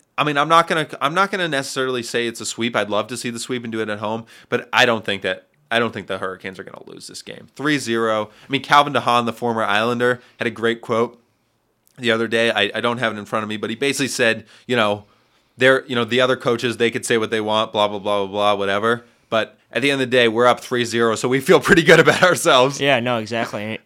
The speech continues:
Speaker 2: And why shouldn't you?
Speaker 1: Uh, exactly. You, you let your play do the talking, and,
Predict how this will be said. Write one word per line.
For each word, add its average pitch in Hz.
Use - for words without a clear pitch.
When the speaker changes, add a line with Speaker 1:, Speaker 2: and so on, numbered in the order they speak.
Speaker 2:
And 120
why 135
shouldn't 170
you? 101
Speaker 1:
Uh, 127
exactly. 143
You, 120
you 151
let 185
your 190
play 202
do 202
the 196
talking, 190
and, 104